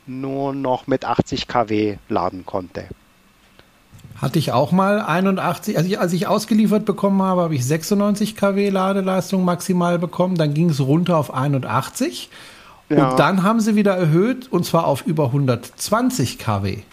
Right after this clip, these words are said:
Speaker 1: Genau, ja, ja. So, irgendwann mal hat Tesla festgestellt, na, also da, das, was wir da machen, das bringt ja gar nichts. So, und hat es wieder raufgesetzt. Das hat mich dann natürlich zum Grübeln gebracht und hab dann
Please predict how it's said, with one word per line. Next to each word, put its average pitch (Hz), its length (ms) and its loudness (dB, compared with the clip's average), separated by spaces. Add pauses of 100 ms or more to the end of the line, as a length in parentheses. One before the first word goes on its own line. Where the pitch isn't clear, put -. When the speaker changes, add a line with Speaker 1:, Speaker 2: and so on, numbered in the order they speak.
(140)
Speaker 1:
Genau, 110 340 2 (120)
ja, 120 160 2 (400)
ja. 113 160 0 (420)
So, - 260 0 (300)
irgendwann 226 340 6
mal 196 120 2
hat 175 160 4 (220)
Tesla 165 280 4
festgestellt, 143 840 2 (500)
na, 110 140 -4
also 101 200 -4
da, 131 300 2 (180)
das, 143 200 0
was 147 180 2
wir 139 100 2
da 117 160 0
machen, 131 460 -2 (160)
das - 160 -16
bringt 151 340 -8
ja 90 160 -4
gar 95 200 -12
nichts. - 500 -18 (420)
So, 113 140 -8
und 101 140 -4
hat 139 140 0
es - 160 -6
wieder 135 180 2
raufgesetzt. - 1200 -4 (600)
Das 107 220 -4
hat 165 140 -2
mich 170 120 -6
dann 160 140 2
natürlich 151 340 -2
zum 127 280 -4
Grübeln 170 520 0
gebracht 202 640 0
und 139 280 -12
hab 147 140 6 (120)
dann 143 300 2